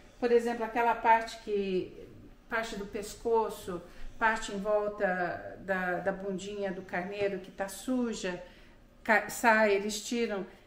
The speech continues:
Então, isso tudo, quando você recebe essa lã, é muito mais fácil de trabalhar, você perde muito mais tempo do que essa, e é mais prazeroso também.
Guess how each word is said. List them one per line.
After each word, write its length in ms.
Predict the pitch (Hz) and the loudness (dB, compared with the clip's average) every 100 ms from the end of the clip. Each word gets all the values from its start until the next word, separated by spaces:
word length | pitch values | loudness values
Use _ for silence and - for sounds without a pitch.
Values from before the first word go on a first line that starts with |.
| - | -14
Então, 600 | - 220 247 233 233 220 - - - - - - - | -4 0 2 2 2 -2 -8 -16 -20 -20 -20 -20 -2
isso 380 | 285 320 - - | 2 2 -2 -8
tudo, 540 | - 285 359 196 170 170 - - _ _ _ _ | 0 2 4 2 -2 -4 -10 -20 _ _ _ _
quando 240 | - 214 214 | 0 0 0
você 280 | 214 214 269 | -4 -2 0
recebe 840 | 277 233 - 214 202 180 175 - | 0 -2 -2 2 2 2 -4 -4
essa 360 | - 214 214 180 | -4 -4 -2 -4
lã, 380 | 170 240 269 226 - - - | 0 2 2 -2 -12 -20 -4
é 100 | 196 | -2
muito 420 | 196 208 294 320 | 0 4 4 4
mais 240 | 254 190 - | 0 0 -2
fácil 360 | 196 180 - | -2 -2 -4
de 80 | 180 | -8
trabalhar, 720 | 175 156 151 190 254 247 - - _ | -6 -4 -2 0 0 -2 -12 -20 _
você 220 | - 180 - - - - | -10 -10 -10 -20 -20 -4
perde 280 | 196 180 180 | -2 0 -2
muito 300 | 180 214 208 | -4 -4 -6
mais 240 | 175 - | -6 -6
tempo 380 | - 240 247 196 | -6 -6 -6 -8
do 140 | 185 | -10
que 380 | 190 - 214 220 | -12 -8 -6 -6
essa, 320 | 180 170 170 160 | -4 -4 -6 -6
e 60 | |
é 40 | 180 | -6
mais 400 | 185 190 208 - - - - - | -4 -6 -8 -16 -20 -20 -20 -8
prazeroso 720 | 214 208 202 220 208 208 208 | 0 2 2 2 2 0 -2
também. 520 | - 254 220 165 160 | -2 0 2 0 -4